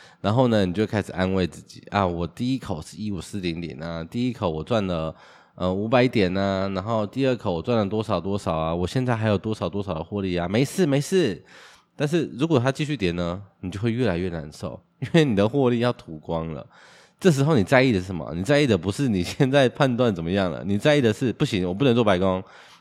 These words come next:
那我不能忙了半天结果最后赔钱。你的视角就会从判断上面移开，然后整个重心呢，就开始往账上的损益去靠，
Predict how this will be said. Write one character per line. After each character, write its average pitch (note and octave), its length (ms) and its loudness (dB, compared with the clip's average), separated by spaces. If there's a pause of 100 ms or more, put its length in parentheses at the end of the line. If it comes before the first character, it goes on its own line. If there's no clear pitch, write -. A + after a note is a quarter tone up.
那 G2 100 0
我 F#2 100 2
不 D#3 140 2
能 C3+ 160 6
忙 G#2+ 280 6
了 B2 80 4
半 C3+ 240 2
天 A#2 220 2
结 G#2 80 -2
果 A2 100 2
最 A2+ 140 0
后 G#2 80 -2
赔 E2+ 180 -6
钱。 - 240 -10 (760)
你 G#2+ 180 2
的 G#2+ 80 4
视 D#3 260 -2
角 F#2+ 220 2
就 A2 140 -2
会 A#2 80 4
从 E2+ 260 -4
判 A2 240 -2
断 G#2 180 2
上 G2+ 140 0
面 F#2+ 240 0
移 D#2+ 180 -12
开， D#2 380 -8 (140)
然 E2+ 100 -6
后 F#2+ 60 -4
整 F2+ 160 -10
个 D#2+ 80 -2
重 G2+ 260 0
心 F#2 260 -4
呢， F2 160 -4
就 E2+ 140 -10
开 G2 160 -2
始 F#2 80 -6
往 D#2+ 240 -8
账 G2 220 -2
上 F#2+ 160 -4
的 F2 40 -4
损 E2+ 240 -6
益 G2+ 140 0
去 G2+ 140 -8
靠， E2+ 360 -2